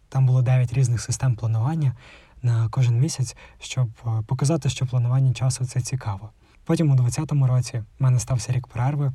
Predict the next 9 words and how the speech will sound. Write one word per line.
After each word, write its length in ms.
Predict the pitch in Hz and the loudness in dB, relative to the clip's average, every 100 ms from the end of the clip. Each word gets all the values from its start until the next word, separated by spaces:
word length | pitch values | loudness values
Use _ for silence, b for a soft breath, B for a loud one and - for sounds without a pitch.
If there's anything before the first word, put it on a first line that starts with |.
| - | -4
у 60 | 131 | -4
підприємницькій 680 | 127 - 113 113 113 - 113 | -2 -2 -2 0 -2 -4 -2
діяльності, 540 | 120 117 113 - - | -2 0 -2 -4 -6
і 300 | 120 117 113 B B - | -4 -4 -6 B B -4
я 240 | 127 123 117 | 0 2 0
став 220 | - 123 | -2 -2
продюсером, 680 | - 110 131 131 143 131 110 _ _ _ _ _ _ _ _ _ - - 127 | -2 0 0 0 0 0 -2 _ _ _ _ _ _ _ _ _ -20 -8 -2
е, 240 | 113 113 | 0 0
запускав, 520 | 110 117 123 - 117 | -2 -2 -4 -2 -4